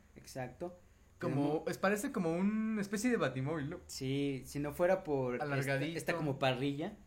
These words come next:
Speaker 1: que tiene, sí
Speaker 2: Ajá.
Speaker 1: diría que es como un batimóvil.
Speaker 2: Ajá.
Speaker 1: Eh, el de Luke Skywalker, que
Speaker 2: El
Speaker 1: es
Speaker 2: de Luke.
Speaker 1: este
Speaker 2: Pa-, eh, parece un, este,
Speaker 1: Parece un taxi el de Luke, la verdad.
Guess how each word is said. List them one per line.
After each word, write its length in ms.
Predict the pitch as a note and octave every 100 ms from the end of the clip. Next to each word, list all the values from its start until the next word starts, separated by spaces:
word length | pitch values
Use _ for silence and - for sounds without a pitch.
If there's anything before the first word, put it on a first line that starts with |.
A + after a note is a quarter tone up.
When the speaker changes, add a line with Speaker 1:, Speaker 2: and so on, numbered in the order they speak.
| -
Speaker 1:
que 100 | -
tiene, 440 | B2 C3 B2+ D3 D#3+
sí 160 | - C#3
Speaker 2:
Ajá. 80 | C3+
Speaker 1:
diría 220 | C3 C3
que 60 |
es 80 | C3
como 260 | - B2+ B2+
un 60 |
batimóvil. 580 | A#2+ A2+ G#2+ G#2+ G#2+ G2+ G2 - - - -
Speaker 2:
Ajá. 260 | B2 B2+ G3 -
Speaker 1:
Eh, 540 | A#2+ A#2 A2+ A2+ A2+ A#2+
el 120 | B2
de 80 | C3
Luke 180 | D3+
Skywalker, 760 | D3 - C3+ C3+ D#3+ D#3+ C3+ B2+
que 120 | B2 A#2+
Speaker 2:
El 40 |
Speaker 1:
es 100 | -
Speaker 2:
de 80 | D#3+
Luke. 180 | G#3+ B2
Speaker 1:
este 140 | - - - - -
Speaker 2:
Pa-, 120 | -
eh, 120 | - -
parece 380 | F3 F#3 F#3 G#3+
un, 420 | G#3+ G#3 G#3 G#3
este, 340 | G3+ - -
Speaker 1:
Parece 280 | C#3 B2+ B2
un 40 | A#2
taxi 340 | A#2+ A#2+ B2+
el 100 | A#2+
de 80 | A2
Luke, 260 | G#2+ A2+ A#2+
la 60 | A2+
verdad. 400 | - F3 G#2